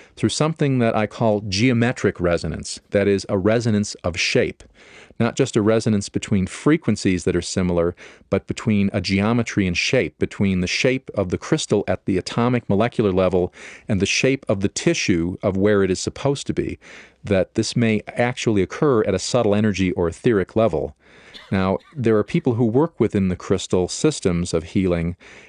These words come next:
and there are actually seven different crystal classifications or geometric patterns, and each of these different geometrical systems has been correlated with one of the seven chakras.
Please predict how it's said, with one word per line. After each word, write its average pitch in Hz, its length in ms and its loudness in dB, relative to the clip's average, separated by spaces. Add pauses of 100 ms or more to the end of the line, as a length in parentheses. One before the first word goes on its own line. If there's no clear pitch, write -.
(140)
and 95 240 2
there 107 120 4
are 107 60 4
actually 123 340 0
seven 139 520 0
different 113 400 0
crystal 110 320 0
classifications 98 1000 -2
or 92 60 2
geometric 101 540 -2
patterns, 85 600 -2 (360)
and 95 160 -2
each 175 220 0
of 120 100 -4
these 120 200 0
different 123 400 0 (100)
geometrical 110 580 0
systems 101 560 0
has 95 160 -2
been 92 160 -2
correlated 104 500 2
with 92 180 -2 (140)
one 101 240 0
of 90 80 -2
the 92 60 -4
seven 85 300 -2
chakras. 117 640 -2